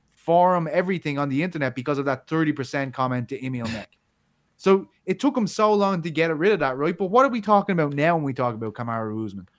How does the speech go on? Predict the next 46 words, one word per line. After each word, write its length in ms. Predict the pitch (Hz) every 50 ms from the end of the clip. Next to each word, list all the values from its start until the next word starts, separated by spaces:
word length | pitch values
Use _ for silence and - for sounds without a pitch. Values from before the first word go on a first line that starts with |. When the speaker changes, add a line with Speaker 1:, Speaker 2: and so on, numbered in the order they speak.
| _ _ _
Speaker 1:
We're 100 | 160 147
talking 300 | 185 180 175 170 180 170
about, 280 | 156 156 151 143 131 131 _ _ _ _ _ _ _ _ _ _ _
is 180 | 190 202 185
this 220 | 165 185 175 - -
guy 200 | 165 156 151 147
the 80 | 135
greatest 380 | 123 123 131 127 127 127 110 113
welterweight 380 | 123 120 113 107 110 110 107
of 80 | 104 98
all 160 | 104 101 101
time? 240 | - 104 92 92 - -
I 140 | 170 202 202
don't 160 | 233 214 180
think 160 | 175 180 160
he 120 | 170 165
is. 60 | 135 107
I 80 | 113
think 200 | 107 147 139 123
G 160 | 143 147 151
S 100 | 143 -
P 160 | - 190 180 135
is. 160 | 113 101 - _ _ _
Speaker 2:
Yeah. 200 | - 110 190 - -
Speaker 1:
But 140 | 175 175 175 - -
that's 220 | 202 240 247 -
a 60 | 220
huge 580 | 175 - - - - 180 214 220 220 214 196 -
shift 340 | - - - 113 98 - _ _ - 139
in 120 | 143 139 131
narrative 400 | 135 139 135 127 113 101 113 - _ _ _ _ _
for 140 | - 143 131
Kamaru 560 | - 160 170 185 185 180 165 156 143 139 135
Usman 260 | 127 123 131 120 120 - _ _ _
to 80 | 147
go 200 | 127 143 147 147
from 260 | 135 143 147 131 127
Mister 260 | 139 170 196 - - 185
Thirty 300 | - - 180 175 170 160
percent 480 | 139 143 123 - 151 143 139 131 127
to, 180 | - 127 123 127
"Is 200 | 135 143 135 123
this 180 | 135 135 123
guy 200 | 127 135 123 120
the 80 | 113 117
greatest?" 480 | 98 110 104 101 98 95 95 - -